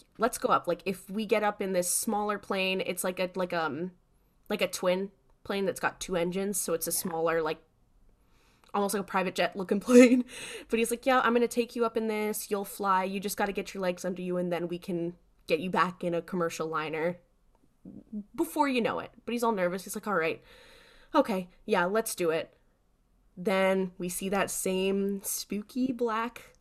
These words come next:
Speaker 1: mist sort of thing enter his eyes, and he's like, "Actually, I'm ready to go. I'm fine." And the guy who's gonna be his co-pilot's like, "All right, whatever." So they go up, they're flying,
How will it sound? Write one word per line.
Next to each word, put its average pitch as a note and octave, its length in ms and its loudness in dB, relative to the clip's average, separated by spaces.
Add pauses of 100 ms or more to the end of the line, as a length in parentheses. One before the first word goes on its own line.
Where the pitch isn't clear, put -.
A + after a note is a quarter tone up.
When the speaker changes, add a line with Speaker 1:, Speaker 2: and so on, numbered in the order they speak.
Speaker 1:
mist A3 440 0
sort A#3 340 -2
of A3+ 80 -2
thing A3+ 400 0
enter F3+ 300 -2
his B3 240 2
eyes, F#3 540 2 (120)
and F3+ 80 -4
he's F3 120 -2
like, F#3 140 -2 (440)
"Actually, G4+ 540 4 (200)
I'm B3 240 6
ready F#3 300 -2
to F3+ 60 -4
go. - 420 -10 (240)
I'm A#3+ 240 4
fine." D#3 360 -4
And E3+ 120 -8
the F3+ 60 -8
guy F3 220 2
who's F3+ 160 -8
gonna F3 140 -4
be E3 120 -6
his D#3 100 -6
co-pilot's D#3 460 -8
like, D3+ 200 -12
"All A3+ 240 0
right, D4 300 -2
whatever." A3+ 480 -2 (480)
So - 180 0
they G#3+ 100 0
go G3+ 260 0
up, F#3 300 4
they're G3 140 0
flying, E3+ 680 0